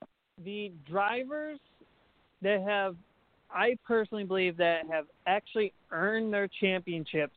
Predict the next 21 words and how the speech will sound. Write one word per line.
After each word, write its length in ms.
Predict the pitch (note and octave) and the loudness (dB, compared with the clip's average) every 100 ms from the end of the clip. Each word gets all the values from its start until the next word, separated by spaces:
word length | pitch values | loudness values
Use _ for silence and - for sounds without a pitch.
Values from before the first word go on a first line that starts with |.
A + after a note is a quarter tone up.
| - | 2
through 440 | D#3+ F3+ F3+ F3 F3 | 8 10 10 8 8
this 200 | F#3+ G3 - | 6 6 2
current 340 | - G3 F3+ - | 6 8 6 2
playoff 340 | E3+ E3+ E3 D#3 | 8 10 10 6
format, 500 | E3 D3+ C#3 C3 C3 - _ _ _ _ _ _ _ - - - - | 2 2 0 -6 -8 -12 _ _ _ _ _ _ _ -20 -20 -8 4
um, 560 | C#3+ C#3+ C#3 C#3 C3+ - _ _ _ _ _ _ _ _ _ _ _ - | 6 6 4 0 -4 -10 _ _ _ _ _ _ _ _ _ _ _ 6
were 240 | F3 F#3 | 8 8
to 200 | F3 - | 6 0
be 520 | F3 F3 E3+ E3 D#3+ D3+ _ _ - | 2 4 4 4 2 -2 _ _ 2
Truex 340 | G3+ G#3+ F#3 G3 - - | 8 10 10 8 0 -8
when 260 | E3+ E3 D#3+ | -6 -4 -6
he 140 | F3 | -4
got 200 | F3+ F3+ | 4 4
it 80 | F3+ | 4
with 120 | F3 - | -2 0
Furniture 420 | D#3 D#3+ - G3+ | 0 0 4 6
Row, 320 | D#3+ C3 D#3 - _ - - - _ _ - _ _ _ _ _ E3 | 6 4 -2 -8 _ -20 -20 -20 _ _ -20 _ _ _ _ _ 6
um, 440 | C#3+ D3 C#3+ C3+ - - _ _ _ _ - - _ - - | 8 8 6 -2 -12 -20 _ _ _ _ -20 -20 _ -12 -2
and 280 | D#3 D#3+ - | 0 0 0
Kyle 280 | F#3 G3 G3+ | 2 4 4
Busch's 380 | F#3 F#3 - | 2 0 -2